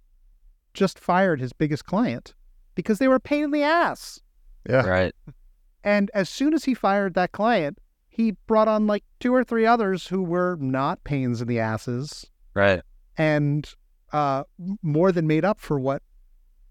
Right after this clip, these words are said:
Speaker 1: uh, he was, uh, getting from that other client.
Speaker 3: Yeah, it's like our brains
Speaker 1: Those
Speaker 3: are
Speaker 1: are, those are human decisions.
Speaker 3: Y-,
Speaker 2: Yeah.
Speaker 3: yeah, it's like our brains are generative A Is, right? And we've sucked in the
Speaker 1: They,
Speaker 3: data
Speaker 1: they are.
Speaker 3: of listening to all these other people, and then we're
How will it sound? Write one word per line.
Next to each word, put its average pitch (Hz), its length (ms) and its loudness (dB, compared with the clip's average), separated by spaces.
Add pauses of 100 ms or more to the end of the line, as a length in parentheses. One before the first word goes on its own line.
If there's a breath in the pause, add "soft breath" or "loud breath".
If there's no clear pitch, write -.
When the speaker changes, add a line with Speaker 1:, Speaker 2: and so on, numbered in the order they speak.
(640)
Speaker 1:
uh, 139 160 -2
he 151 140 -2
was, 151 440 -4 (500)
uh, 143 200 -2
getting 160 320 0
from 143 160 -4
that 160 100 -2
other 262 200 -8
client. 135 340 -14 (300)
Speaker 3:
Yeah, 147 180 2
it's - 100 -4
like 156 160 -2
our 151 120 2
brains 139 340 0
Speaker 1:
Those 220 160 4
Speaker 3:
are 233 140 6
Speaker 1:
are, 160 40 2
those 226 160 2
are 247 60 2
human 185 340 2
decisions. 151 720 -2
Speaker 3:
Y-, - 180 -14
Speaker 2:
Yeah. 107 80 2
Speaker 3:
yeah, 113 280 4
it's - 120 -6
like 131 160 0
our 123 100 2
brains 123 400 -2 (140)
are 107 180 0
generative 95 580 -4
A 85 300 -4
Is, - 220 -14 (160)
right? 95 240 -2
And 113 200 -2
we've 117 160 -2
sucked - 360 -4
in 117 160 -2
the 113 80 -2
Speaker 1:
They, - 160 4
Speaker 3:
data 170 100 2
Speaker 1:
they 185 120 4
are. 156 440 0 (200)
Speaker 3:
of 117 180 -2
listening 127 400 0
to 127 100 0
all 117 100 2
these 107 160 -4
other 107 140 -2
people, 117 500 -2 (360)
and 123 180 -2
then 127 180 0
we're 123 220 -2